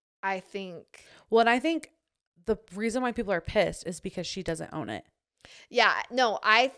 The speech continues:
Speaker 1: for sure, 'cause, I mean, women look at that and they're like, "Okay, I just need to do portion control.
Speaker 2: Yeah.
Speaker 1: I need to go hiking."
Speaker 2: I need to hike for twenty miles
Speaker 1: It's
Speaker 2: a
Speaker 1: like,
Speaker 2: week.
Speaker 1: well, no, probably
Speaker 2: She's little
Speaker 1: just
Speaker 2: help.
Speaker 1: say, like, obviously, yes.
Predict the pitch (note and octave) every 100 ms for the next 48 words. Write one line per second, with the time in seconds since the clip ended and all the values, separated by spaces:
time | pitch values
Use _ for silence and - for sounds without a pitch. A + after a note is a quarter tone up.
0 | _ - B3 A#3 - A#3+ G3 B3+ B3 G3
1 | A#3+ A#3+ G#3+ A#3 C#4+ A#3 G#3+ A#3 G3+ F3+
2 | E3+ F#3+ F#3+ F#3+ F#3 F3 G#3 A#3+ A#3+ G3
3 | G3 F#3+ G3+ G3 G3+ F#3+ G#3 A#3 D4 B3+
4 | G3+ F3 F3+ E3+ G3+ F#3+ F#3+ A#3 - C#3+
5 | - _ - A3+ G3 A3 G#3 - G3 G3+
6 | F#3 F3 A#3+ E3+ - - A3+ G#3+ - _
7 | _ A3+ A#3 A3+ A3 G#3 - G#3+ G#3+ A3
8 | A3 G#3+ G#3 F#3+ F3+ F3+ G3 F#3+ F#3+ F3
9 | - - _ _ _ _ _ _ _ _
10 | - G#3 A3 B3 A#3+ A#3+ A3+ G3+ A3 G#3+
11 | F#3+ -